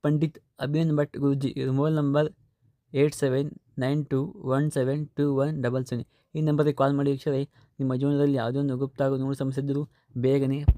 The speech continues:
ಪರಿಹಾರ ಮಾಡಿಕೊಳ್ಳಿ ವೀಕ್ಷಕರೇ, ಹೌದಾ? ವೀಕ್ಷಕರೇ, ನೀವಿನ್ನೂ ನಮ್ಮ ಚಾನಲ್ನ ಸಬ್ಸ್ಕ್ರೈಬ್ ಆಗಿಲ್ಲ ಅಂದರೆ ಹೋಗಿ ದಯವಿಟ್ಟು ನಮ್ಮ ಚಾನಲ್ನ ಸಬ್ಸ್ಕ್ರೈಬ್ ಮಾಡ್ಕೊಳ್ಳಿ, ಹೌದಾ? ಹಾಗೆಯೇ ನಿಮ್ಮ ಅನಿಸಿಕೆಗಳನ್ನ ಕಾಮೆಂಟ್ ಬಾಕ್ಸಲ್ಲಿ ತಪ್ಪದೇ ಹಾಕಿ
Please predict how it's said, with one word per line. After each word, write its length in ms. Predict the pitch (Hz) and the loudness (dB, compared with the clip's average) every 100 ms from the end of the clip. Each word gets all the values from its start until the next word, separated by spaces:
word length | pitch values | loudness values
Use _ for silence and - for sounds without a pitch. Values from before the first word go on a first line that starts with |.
| - | 0
ಪರಿಹಾರ 260 | 117 117 120 117 | -4 -2 -2 -2
ಮಾಡಿಕೊಳ್ಳಿ 460 | 98 98 107 104 | -6 -8 -8 -10
ವೀಕ್ಷಕರೇ, 300 | 110 - 107 - _ | -10 -8 -8 -8 _
ಹೌದಾ? 200 | - 135 123 - - - 151 | -8 -8 -8 -14 -20 -4 2
ವೀಕ್ಷಕರೇ, 440 | 170 - 156 151 147 _ - | 2 2 2 2 0 _ 0
ನೀವಿನ್ನೂ 460 | 165 180 170 170 165 - | 2 4 4 2 0 -2
ನಮ್ಮ 260 | 135 135 131 | -2 0 0
ಚಾನಲ್ನ 440 | - 131 147 156 120 | 0 -2 0 -2 -2
ಸಬ್ಸ್ಕ್ರೈಬ್ 420 | 139 - 175 160 | -4 2 2 4
ಆಗಿಲ್ಲ 220 | 151 147 | 2 0
ಅಂದರೆ 220 | 147 135 135 - - - | 0 -2 -4 -8 -8 2
ಹೋಗಿ 320 | 170 175 180 127 | 2 4 0 2
ದಯವಿಟ್ಟು 480 | 135 165 185 - 196 - - _ _ - | 2 4 2 2 2 2 -4 _ _ -8
ನಮ್ಮ 140 | 131 | -6
ಚಾನಲ್ನ 360 | 127 131 143 139 - _ _ | -4 -4 -2 -2 -4 _ _
ಸಬ್ಸ್ಕ್ರೈಬ್ 420 | - 139 - 151 | -8 -6 0 2
ಮಾಡ್ಕೊಳ್ಳಿ, 340 | 143 139 147 151 - _ _ _ - | 4 4 2 2 -4 _ _ _ -6
ಹೌದಾ? 220 | 120 127 120 _ _ | -2 -2 -4 _ _
ಹಾಗೆಯೇ 440 | 156 170 165 160 | -2 2 2 2
ನಿಮ್ಮ 220 | 156 156 147 135 _ _ - | 2 2 0 -2 _ _ -2
ಅನಿಸಿಕೆಗಳನ್ನ 580 | 165 165 160 156 156 127 | 0 2 2 4 2 0
ಕಾಮೆಂಟ್ 260 | 156 165 | 0 2
ಬಾಕ್ಸಲ್ಲಿ 340 | 156 147 160 139 | 4 4 2 0
ತಪ್ಪದೇ 400 | 139 143 160 156 | -2 0 2 2
ಹಾಕಿ 300 | 143 160 | 2 0